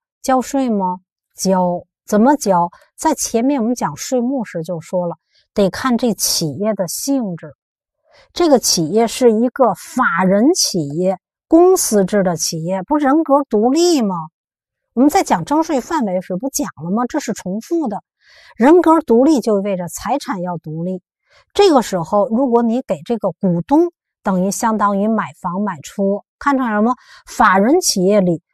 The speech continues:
如果你是给股东、个人名下，是股东名下的，对不起，就得按照股息红利来交税。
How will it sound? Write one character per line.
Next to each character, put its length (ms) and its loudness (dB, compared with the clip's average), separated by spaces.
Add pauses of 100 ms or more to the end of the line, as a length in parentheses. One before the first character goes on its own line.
(160)
如 180 4
果 160 4
你 220 4
是 200 0
给 200 6 (140)
股 400 0
东、 140 6 (1040)
个 320 6
人 160 0
名 300 0
下， 340 -2
是 140 -6
股 320 -4
东 240 4
名 220 0
下 260 -2
的， 140 -8 (320)
对 160 6
不 120 4
起， 340 -6 (260)
就 220 4
得 160 0
按 320 -2
照 300 0
股 280 -2
息 340 0
红 500 -2
利 220 2 (300)
来 160 -6
交 260 -2
税。 320 -6